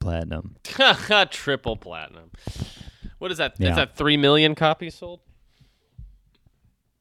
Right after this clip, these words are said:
Speaker 1: I don't know.
Speaker 2: <laughs> Uh,
Speaker 1: I don't know. Um,
Speaker 2: great.
Speaker 1: that's, uh, that's Airheads, Jeremy. What, uh, what'd you think of watching Airheads this time around?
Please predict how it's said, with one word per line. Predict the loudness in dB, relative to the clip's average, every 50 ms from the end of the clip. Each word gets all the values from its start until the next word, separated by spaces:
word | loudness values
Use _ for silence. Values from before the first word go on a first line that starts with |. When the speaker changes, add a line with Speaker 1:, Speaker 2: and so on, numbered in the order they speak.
| -2 4
Speaker 1:
I | 6 6 6 6 4
don't | 2 -2 -8
know. | -12 -16 _ _ _ _ _ _ _ -20 -16 -16 -16 -12 -4 -2 -2 -2 -2 -4 -2 2 2 2 2 0 -8 -2 4 4 4 4 2 _ _ _ _ 0 0 0 0 _ _ _ _ -4
Speaker 2:
<laughs> | -4 -4 -4 _ -12 -12 -10 -10 -10 -10 -12 -12 -12 -12 -12 -12 -14 -14 -14 -16 -18 -20 -20 -20 -20 -20 -20 _ _ _ _ _ _ _ _ _ _ -4
Uh, | 0
Speaker 1:
I | 2 4 6 8 8 10 10 10
don't | 10 10 8
know. | 6 4 0 -4 -6 -10 -10 -10 -10 -12 -12 -12 -12 -14 -14 -16 -16 -14 -12 -8 -8 -8 -6 0 4
Um, | 8 10 10 12 12 12 12 10 10 8 8 6 4
Speaker 2:
great. | 2 0 -8 -20 -20 _ _ _ _ _ _ _ _ _ _ _ _ _ _ _ _ _ _ _ -8 0
Speaker 1:
that's, | 2 4 4 4 4 2 2 6 8
uh, | 8 10 10 8 8
that's | 6 4 2 2
Airheads, | 4 6 8 8 8 8 4 0 -2 -4
Jeremy. | -2 -2 0 0 2 2 4
What, | 6 8 8 8 8 6 4 2
uh, | 6 6 8 8 10 10
what'd | 10 10 10 8
you | 8 6
think | 8 6 6 8 6
of | 8
watching | 10 10 10 10 10 8 6 4
Airheads | 6 6 6 6 6 4 2 0 -2
this | -4 -6 -4
time | -4 -4 -2 -2 -2
around? | -4 -6 -6 -6 -8 -10 -12